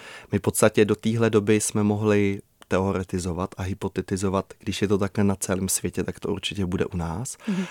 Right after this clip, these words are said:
Speaker 1: A tohle je ten první krok, kdy na to opravdu máme ty tvrdý data.
Speaker 2: Mhm.
Speaker 1: Tohle je trošku rigidní přístup a my víme, že do budoucna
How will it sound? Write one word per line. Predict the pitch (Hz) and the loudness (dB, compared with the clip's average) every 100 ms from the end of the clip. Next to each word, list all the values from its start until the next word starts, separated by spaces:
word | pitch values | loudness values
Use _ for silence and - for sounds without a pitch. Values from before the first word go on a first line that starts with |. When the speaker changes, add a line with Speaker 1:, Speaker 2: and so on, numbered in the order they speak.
| - | -6
Speaker 1:
A | 98 | -4
tohle | 104 98 | 2 2
je | |
ten | - - | 2 0
první | - - 92 | -2 -2 -2
krok, | - 92 | -2 -4
kdy | 92 | -4
na | 92 | -6
to | 85 | -6
opravdu | - 87 85 87 | -8 -6 -6 -4
máme | 85 82 85 | -6 -6 -6
ty | - | -8
tvrdý | - 90 95 | -6 -8 -6
data. | 87 87 - - _ - - | -8 -10 -12 -16 _ -8 4
Speaker 2:
Mhm. | 233 240 220 | 8 8 6
Speaker 1:
Tohle | 208 107 110 | 6 8 8
je | |
trošku | 107 107 - 107 | 6 4 4 4
rigidní | 104 104 110 110 | 4 4 6 6
přístup | - 98 - - 127 131 - - | 4 -2 0 4 4 2 -8 -2
a | 98 92 92 92 87 - - - | 2 4 4 2 0 -8 -8 2
my | 117 | 2
víme, | 117 110 107 | 4 6 6
že | 104 107 | 6 4
do | 101 101 | 4 4
budoucna | 117 117 104 - 87 | 4 4 2 -4 -4